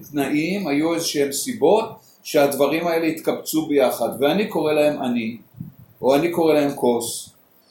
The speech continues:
קודם זה לא היה כוס, עכשיו זה כאילו כוס, עוד מעט זה שוב פעם לא יהיה כוס. אז עד כמה זה כוס? זאת אומרת, אם זה בסך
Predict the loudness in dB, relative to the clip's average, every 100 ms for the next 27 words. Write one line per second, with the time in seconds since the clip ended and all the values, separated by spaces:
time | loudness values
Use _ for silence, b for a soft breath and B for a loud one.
0 | b b _ _ 0 4 4 2 0 2
1 | 2 4 2 0 -2 -2 -4 -8 -14 -14
2 | -8 0 0 0 -6 -6 -4 -4 -4 -2
3 | -2 -2 -2 -4 -4 -4 -6 -6 0 0
4 | 0 -2 0 2 0 -2 -6 -10 -12 -16
5 | -20 _ _ _ _ _ _ -20 -14 -8
6 | -6 -8 -4 -4 -4 -8 -8 0 2 2
7 | -2 -8 -10 -6 -6 -6 -6 -8 -4 -4
8 | -4 -6